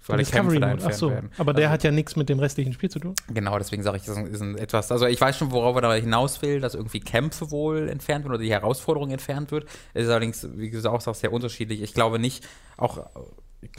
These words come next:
Speaker 1: glaube nicht, dass der Grusel damit entfernt werden soll in, äh, Soma, sondern es soll, also ich, ich habe einfach schon oft gehört, dass das spielerisch Leuten nicht viel Spaß gemacht hat und ich glaube
Speaker 2: Unter anderem von mir.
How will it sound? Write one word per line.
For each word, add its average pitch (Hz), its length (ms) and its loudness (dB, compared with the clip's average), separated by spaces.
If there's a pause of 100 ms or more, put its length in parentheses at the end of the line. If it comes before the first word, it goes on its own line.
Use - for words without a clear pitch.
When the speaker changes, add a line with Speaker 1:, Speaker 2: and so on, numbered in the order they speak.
(140)
Speaker 1:
glaube 117 240 4
nicht, 123 160 2
dass 127 100 2
der 110 100 2
Grusel 127 520 2
damit 104 240 4
entfernt 104 460 0
werden 101 240 2
soll 98 280 2
in, 101 360 0
äh, 101 240 0
Soma, 117 500 4 (180)
sondern 104 380 0
es 101 140 -4
soll, 110 200 6
also 107 300 -2
ich, 104 240 -4
ich 113 100 -6
habe 113 120 6
einfach 110 220 2
schon - 140 -6
oft - 160 -4
gehört, 113 320 2 (220)
dass - 140 -6
das 101 140 -2
spielerisch 135 840 2 (440)
Leuten 110 360 4
nicht 104 160 -2
viel - 180 -4
Spaß 120 380 4
gemacht 101 360 -4
hat 101 120 0
und 101 100 -4
ich 101 100 -8
glaube 107 300 4 (120)
Speaker 2:
Unter 156 220 2
anderem 151 180 2
von 175 160 -2
mir. 160 200 4